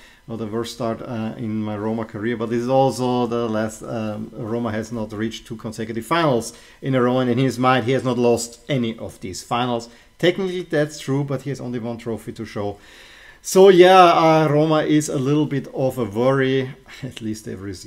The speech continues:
released a beautiful third jersey in, uh, black. Um,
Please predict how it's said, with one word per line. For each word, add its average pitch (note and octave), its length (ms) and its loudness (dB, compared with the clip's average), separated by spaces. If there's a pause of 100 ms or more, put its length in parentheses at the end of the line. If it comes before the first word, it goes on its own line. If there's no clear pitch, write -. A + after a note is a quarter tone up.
(140)
released G2 560 -10
a G#2+ 300 -14 (400)
beautiful D3+ 920 8
third A2 360 -4
jersey G2+ 380 -8
in, G2 320 -12 (120)
uh, G2 300 -12
black. - 480 -14 (360)
Um, F#2+ 560 -12